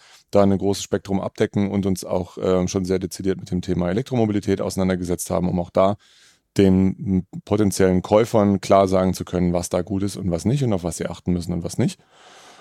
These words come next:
Und das führt eben auch dazu, so wie mit der Corvette, dass wir uns mit besonders faszinierenden Autos auseinandersetzen dürfen. Weiß nicht, hast du noch, äh, was war denn so dein Highlight im Einzeltest? Und ich meine jetzt damit nicht das von dir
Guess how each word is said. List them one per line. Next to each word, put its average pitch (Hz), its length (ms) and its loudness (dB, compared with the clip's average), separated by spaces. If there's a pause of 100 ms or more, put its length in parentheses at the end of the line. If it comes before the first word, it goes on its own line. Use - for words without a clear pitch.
(160)
Und 135 360 6
das 110 100 2
führt - 220 0
eben 127 160 0
auch 120 100 0
dazu, 135 340 -2
so 101 220 2
wie 95 40 2
mit 95 160 2
der 85 80 2
Corvette, 87 380 0
dass 90 220 0
wir 104 340 2 (160)
uns 92 300 -2
mit 107 140 -2
besonders 90 500 -2
faszinierenden 87 560 0
Autos 131 220 0
auseinandersetzen 92 640 0
dürfen. 85 340 -2
Weiß 110 160 0
nicht, 117 140 0
hast 90 140 -6
du 117 120 -2
noch, 147 200 0
äh, 110 180 -4
was 113 160 0
war 135 120 0
denn 139 120 0
so 131 100 -2
dein 113 320 2 (340)
Highlight 123 300 4
im 113 140 -2
Einzeltest? 139 480 0
Und 107 120 2
ich 92 60 2
meine 104 220 4
jetzt - 160 -4
damit 98 220 2
nicht 123 320 4
das 131 100 2
von 120 180 0
dir 135 220 2